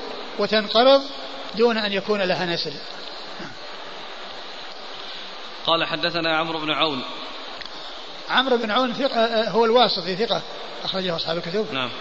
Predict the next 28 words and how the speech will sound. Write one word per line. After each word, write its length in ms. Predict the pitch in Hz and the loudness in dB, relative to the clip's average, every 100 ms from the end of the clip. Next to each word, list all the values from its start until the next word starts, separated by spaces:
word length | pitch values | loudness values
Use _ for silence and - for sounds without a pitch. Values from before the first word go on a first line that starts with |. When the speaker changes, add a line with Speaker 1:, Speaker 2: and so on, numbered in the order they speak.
| - | -8
Speaker 1:
أخرج 180 | 165 208 | -2 2
له 80 | 226 | 2
أصحاب 220 | - 220 | 4 2
الكتب 160 | 185 196 | 2 0
الستة. 400 | 185 202 - - | -2 -2 -6 -6
عن 100 | 180 | 0
خالد 340 | 233 254 233 | 6 6 6
وهو 100 | 214 | 2
بن 100 | 220 | 2
عبد 160 | 196 196 | 0 2
الله 140 | 226 | 4
الواسطي 460 | 202 233 190 196 196 | 6 4 4 0 -6
الطحان، 420 | - 170 208 202 165 - - - - - - | -6 -4 -2 -2 -4 -12 -12 -12 -12 -6 -2
ثقة، 240 | 220 180 - - - - | 0 0 -4 -10 -8 -4
أخرج 280 | 175 214 | 2 4
له 120 | 208 196 | 4 4
أصحاب 220 | 202 196 | 2 0
الكتب 180 | 175 190 | 0 -2
الستة. 340 | 202 190 143 - - - - - - | -2 -4 -8 -10 -10 -10 -10 -10 -8
Speaker 2:
عن 100 | 135 | -8
حسين. 460 | 131 127 143 135 117 - - - - - - | -6 -4 0 0 -2 -8 -10 -10 -10 -10 -8
Speaker 1:
عن 100 | 190 | -6
حسين 280 | 190 247 240 | 0 2 2
بن 120 | 226 | 2
عبد 180 | 208 208 | 2 2
الرحمن 380 | 214 208 208 170 | 2 2 0 0
وهو 140 | 180 | -2
ثقة، 280 | 185 202 | 0 -2